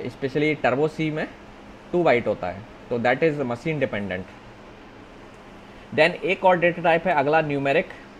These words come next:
that is called, अ, numeric, इसे हम बोलते हैं फिक्स point number। तो इसमें जो decimal position है, जो उसकी position fix होती है, that is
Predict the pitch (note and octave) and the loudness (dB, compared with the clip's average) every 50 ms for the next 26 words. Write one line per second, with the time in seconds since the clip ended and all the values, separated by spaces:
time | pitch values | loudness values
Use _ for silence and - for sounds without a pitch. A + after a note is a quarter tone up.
0 | - - G2 A2+ A2+ A#2+ C3+ C3 - - B2+ B2+ C3 B2+ B2 A#2 - - A#2 A2 | -14 -6 -4 -4 0 0 -2 -2 0 2 2 2 4 2 0 -2 -4 -6 -4 0
1 | G#2 G#2 G#2 G#2 G#2 G#2 G#2 - - - - G2+ A2 A2 A#2+ C#3+ D#3 D#3+ D3+ C#3+ | 0 2 2 2 0 0 -4 -6 -14 -16 -16 -12 -10 -6 -4 -2 0 2 2 2
2 | F3 - - - - B2+ B2+ - D#3+ D3+ D3 C#3+ C#3+ C#3+ C#3 - G3+ G3+ - - | 2 0 -4 -12 -12 -10 -4 0 0 0 0 0 -2 -2 -2 -4 -6 -6 -4 -4
3 | D#3+ - - - - C#3+ C#3 C3+ B2 A#2 G#2 G2+ G2 F#2 - - - - - - | -4 -4 -4 -10 -8 -6 -6 -6 -6 -8 -8 -6 -8 -8 -10 -12 -16 -20 -20 -20
4 | - - B2 A#2+ - D#3 D#3 E3 E3+ D#3 B2 B2 B2 - D#3 D#3+ E3 D#3 - D3 | -14 -8 -8 -6 -4 -2 2 2 2 2 2 0 -2 -2 -2 -4 -4 -2 -2 -2
5 | C#3 C3+ C3 - D#3 C#3+ D#3+ G#3 A3 - - - - - G2+ A2+ A#2+ A#2+ A#2+ A#2+ | -2 -2 -2 -4 -6 -6 -6 -8 -8 -10 -14 -16 -16 -14 -6 -2 0 0 2 0
6 | A#2+ - A#2+ - - - D3 C3+ B2+ - C3 B2 C3 C3+ C3+ E3+ D3+ D3 - - | 0 -2 -6 -8 -6 -6 -4 -4 -4 -2 -2 0 0 -2 -2 -4 -6 -6 -4 -4
7 | C#3 - - B2 G2+ - - F#2+ F#2+ F2+ F2 - - - - - - - - - | -4 -4 -4 -8 -8 -6 -8 -10 -10 -10 -12 -14 -18 -20 -20 -20 -20 -20 -20 -20
8 | - - - - - - - - - - - - - A#2+ A2+ - C3+ | -20 -20 -20 -20 -20 -20 -20 -20 -20 -20 -14 -6 -4 -4 -4 -4 -2